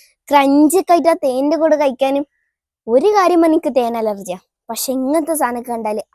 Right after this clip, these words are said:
അലർജിക്കാരൻ മെയിൻ ചെയ്യല്. നിങ്ങൾ ആരെന്നെ ചീത്ത അറിയണ്ടട്ടാ, ഞാൻ കുറച്ച് കഴിച്ചിട്ടുള്ളൂ. ഇതൊക്കെ ഇനി ഇവരെല്ലാരും കഴിച്ചു തീർക്കും,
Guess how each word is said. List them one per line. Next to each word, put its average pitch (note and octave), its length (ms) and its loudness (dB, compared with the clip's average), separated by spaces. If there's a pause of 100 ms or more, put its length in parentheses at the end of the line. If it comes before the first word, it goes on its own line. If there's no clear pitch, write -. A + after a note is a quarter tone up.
അലർജിക്കാരൻ C4 760 -4
മെയിൻ A#3 140 -8 (100)
ചെയ്യല്. B3 220 -2 (380)
നിങ്ങൾ A3+ 160 -12
ആരെന്നെ A#3+ 280 -8
ചീത്ത A#3+ 240 -8
അറിയണ്ടട്ടാ, G#3+ 420 -10 (460)
ഞാൻ A3 120 -8 (200)
കുറച്ച് - 520 -4
കഴിച്ചിട്ടുള്ളൂ. A#3 460 0 (380)
ഇതൊക്കെ C#4+ 440 -2
ഇനി D4+ 120 2
ഇവരെല്ലാരും D4+ 540 4
കഴിച്ചു D4 320 0
തീർക്കും, C4+ 400 -4